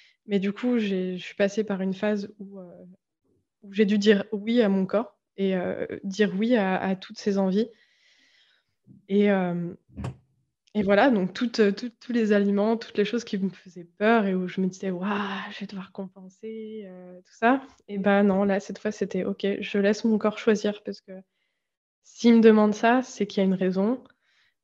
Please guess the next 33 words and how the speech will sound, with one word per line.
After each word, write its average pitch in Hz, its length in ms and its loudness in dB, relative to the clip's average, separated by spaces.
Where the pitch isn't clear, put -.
Heu, 196 220 2
et 196 140 2
a 190 80 2
priori, 202 460 4
heu, 196 220 4
de 185 40 -4
toute 185 100 -12
façon, 190 440 -2
tant 208 260 2
que 196 300 0
je 185 200 -2
le, 180 720 -6
tant 226 140 4
que 208 60 6
je 196 80 2
lui 180 120 2
refuserai, 214 800 2
il 202 180 -8
va 196 100 0
me 196 80 4
le 185 100 2
demander ». 185 460 -4
Donc, 185 300 -10
heu, - 280 -4
le 208 100 4
meilleur 233 240 10
moyen 220 260 6
de 202 120 2
voir 208 300 2
comment 190 200 0
ça 180 160 -8
se - 80 -20
passe, 285 380 -2